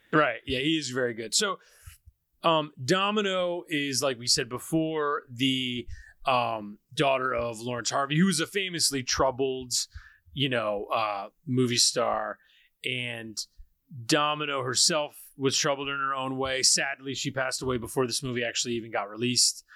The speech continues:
Um, there's kind of an R I P shout out to her at the end of, of the movie. Um, and she, you know, rejected fame ultimately and kind of went into this, you know, what you, what you were saying, Joel, like, this, like,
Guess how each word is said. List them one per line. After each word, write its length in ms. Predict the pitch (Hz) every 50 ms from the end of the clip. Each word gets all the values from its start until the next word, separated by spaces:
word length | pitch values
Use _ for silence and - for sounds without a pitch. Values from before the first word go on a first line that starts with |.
| - - - -
Um, 400 | - 127 117 113 110 107 107 110 - _
there's 220 | - 123 127 120 -
kind 160 | - 131 120
of 60 | 117
an 80 | 117 127
R 180 | 123 120 120
I 40 | 117 113
P 120 | - 120
shout 260 | 113 - - 131 113 110
out 120 | 110 107
to 80 | - 110
her 120 | 104 110
at 100 | 110 107
the 140 | - 120 110
end 120 | 110 110 107
of, 120 | 110 98 104 -
of 160 | 131 113 98
the 60 | 104
movie. 400 | 107 107 110 107 104 110 110 127
Um, 440 | - 135 127 120 117 113 110 107 92 _ - - - - - - - - - _ -
and 540 | 139 135 135 131 127 123 120 117 113 110 104 - - _ _ _ _ _ _ _ _ _ _ _ _ _ _ _ _ _
she, 260 | - - - - 214
you 280 | 208 196 185 175 170 190
know, 220 | 170 147 135 127
rejected 640 | 127 123 143 139 123 139 165 160 - - 156 135 -
fame 420 | - - 143 139 135 135 135 131
ultimately 760 | 131 127 127 - - 127 135 131 131 127 127 127 123 120 127 135 135
and 220 | 123 120 117 -
kind 180 | - - 127 120
of 60 | 110
went 200 | 113 127 127 139
into 220 | 147 151 139 139
this, 280 | 127 131 127 117 - -
you 100 | 226 240
know, 180 | 220 175 147
what 280 | 139 131 147 160 165 175
you, 320 | 190 196 196 220 214 208 - -
what 160 | 208 214 220
you 100 | 220 214
were 80 | 185 156
saying, 240 | - 147 127 127 120
Joel, 200 | 131 127 120 117
like, 160 | 117 117 -
this, 200 | 110 104 - -
like, 200 | 127 117 113